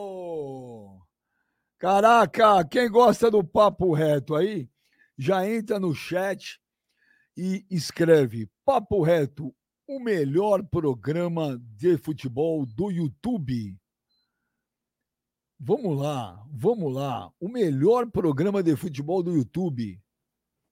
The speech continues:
é o Papo Reto. Nossa!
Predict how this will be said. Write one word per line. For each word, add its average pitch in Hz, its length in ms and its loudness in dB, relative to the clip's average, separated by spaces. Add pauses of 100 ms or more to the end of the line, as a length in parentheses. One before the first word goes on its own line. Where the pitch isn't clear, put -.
(880)
é 220 280 4
o 214 120 0
Papo 180 480 2
Reto. 123 680 0 (1040)
Nossa! 113 1300 -2